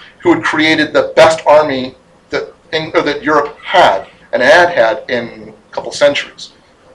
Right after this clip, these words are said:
He created this new model army that was a standing army that was constantly training and could move at a drop of a hat.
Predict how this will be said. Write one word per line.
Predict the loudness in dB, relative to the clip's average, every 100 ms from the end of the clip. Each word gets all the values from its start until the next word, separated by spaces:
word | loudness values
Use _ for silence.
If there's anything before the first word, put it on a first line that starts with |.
| _
He | -12
created | 2 4 4
this | 0
new | -2
model | 4 6 6
army | 4 4 0 -2
that | -2 -2
was | -4
a | -8
standing | -2 -2 2
army | 2 0 -2
that |
was | -8
constantly | -6 0 0 -2 -12 -12
training | -4 -2 -2 -6
and | -10
could | -4 -4
move | -2 -6
at |
a | -4
drop | 0 0 0
of |
a | -4 -2
hat. | -2 -4